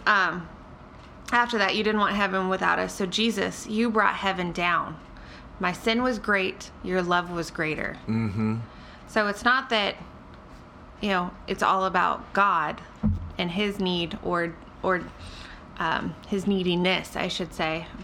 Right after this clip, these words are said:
Speaker 1: but his love for me was greater than anything else.
Speaker 2: Yeah, it, it, um, it, it tips the scales right over in his favor.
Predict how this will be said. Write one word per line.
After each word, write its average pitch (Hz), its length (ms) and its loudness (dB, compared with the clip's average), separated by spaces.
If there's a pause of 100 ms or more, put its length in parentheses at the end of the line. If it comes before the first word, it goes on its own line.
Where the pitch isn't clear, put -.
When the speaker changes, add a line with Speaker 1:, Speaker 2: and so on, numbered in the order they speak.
Speaker 1:
but 175 260 2 (1400)
his 214 300 2
love 196 280 4
for 190 200 2
me 170 360 0 (960)
was 185 240 2
greater 175 720 0 (880)
than 185 180 2
anything 180 440 0
else. - 480 -6 (300)
Speaker 2:
Yeah, 123 300 4
it, 101 140 -2 (140)
it, 127 360 2
um, 110 420 2 (1000)
it, 131 160 2 (120)
it 127 240 2
tips - 260 2
the 117 120 0
scales 120 400 2
right 110 200 4
over 98 460 0
in 101 100 2
his 101 200 2
favor. 85 440 0